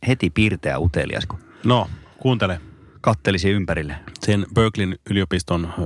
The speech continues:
Speaker 2: joku neuropsykologian professori on kirjoittanut sen kirjan Miksi nukumme, erittäin hyvää kirjaa, joka mulla on puolessa välissä tällä
Speaker 1: Mhm.
Speaker 2: hetkellä.
Speaker 1: Mitä se sanoo?
Speaker 2: Hän puhuu tästä sisäisestä rytmistä,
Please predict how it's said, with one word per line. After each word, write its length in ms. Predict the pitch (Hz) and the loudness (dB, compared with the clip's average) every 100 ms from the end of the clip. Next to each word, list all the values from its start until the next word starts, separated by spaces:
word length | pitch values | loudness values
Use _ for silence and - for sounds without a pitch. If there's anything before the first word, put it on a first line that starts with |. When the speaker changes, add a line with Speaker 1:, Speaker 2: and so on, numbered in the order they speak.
| 82 80 | -4 -6
Speaker 2:
joku 320 | 87 87 80 - - - - | -2 -2 -2 -4 -16 -10 0
neuropsykologian 720 | 92 90 - 90 85 82 82 | 2 2 0 -2 0 -2 0
professori 500 | 92 90 85 - 82 | 0 2 0 0 -4
on 60 | 85 | -2
kirjoittanut 420 | 90 82 - 85 | -2 -2 -4 -6
sen 140 | - | -4
kirjan 320 | 87 98 87 80 | -2 0 0 0
Miksi 280 | 95 - | 0 0
nukumme, 440 | 87 90 - 82 - | 0 0 0 -4 -4
erittäin 460 | 87 87 - 92 85 | -2 -2 0 -2 0
hyvää 280 | 92 85 80 | 2 0 0
kirjaa, 260 | 95 87 78 | 0 0 0
joka 120 | 82 | -2
mulla 120 | 80 | -4
on 60 | 82 | -4
puolessa 400 | - 90 82 - | 0 0 0 -2
välissä 260 | 76 87 - | -4 -6 -4
tällä 260 | - 104 107 | 2 2 4
Speaker 1:
Mhm. 100 | 120 | 2
Speaker 2:
hetkellä. 440 | 107 82 - 80 80 - | 2 -2 -4 -4 -4 -4
Speaker 1:
Mitä 220 | - 90 | 0 2
se 120 | 82 | 2
sanoo? 400 | - 80 76 78 | 2 0 0 0
Speaker 2:
Hän 220 | 110 104 | 2 2
puhuu 200 | 92 113 | 2 2
tästä 200 | 127 107 | 2 0
sisäisestä 600 | 98 104 101 92 87 - | 2 2 2 0 0 -2
rytmistä, 540 | 85 92 - 82 73 | 0 0 0 -4 -4